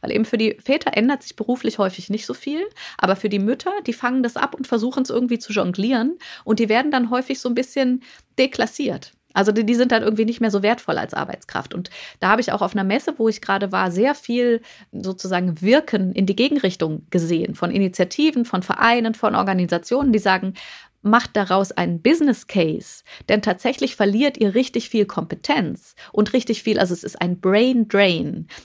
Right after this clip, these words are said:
oder es wird gesprochen von einer Leaking Pipeline,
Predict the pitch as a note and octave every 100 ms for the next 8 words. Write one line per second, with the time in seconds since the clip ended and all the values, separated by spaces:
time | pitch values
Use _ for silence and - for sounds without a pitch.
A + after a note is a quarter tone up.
0 | - F#3+ F#3+ G#3 G#3+ - - - A3 A3+
1 | G#3+ - F3+ F#3 B3+ - G3+ - B3+ D4
2 | D#3+ D#3 E3+